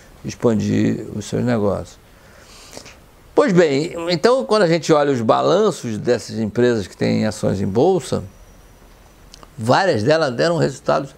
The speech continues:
excepcionais. É, isso vai justificar, talvez, por que que a Bolsa de Valores no Brasil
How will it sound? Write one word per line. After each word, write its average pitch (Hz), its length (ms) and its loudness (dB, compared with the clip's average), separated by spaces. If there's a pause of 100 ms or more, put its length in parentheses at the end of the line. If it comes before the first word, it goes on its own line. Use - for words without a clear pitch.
excepcionais. 185 960 -2 (1600)
É, 104 600 2
isso 240 460 0
vai 208 180 4
justificar, 185 540 2
talvez, 175 840 2
por - 160 -2
que - 140 0
que 165 220 0
a 160 60 2
Bolsa 151 440 2
de 123 80 0
Valores 110 440 2
no 110 160 -4
Brasil 123 600 2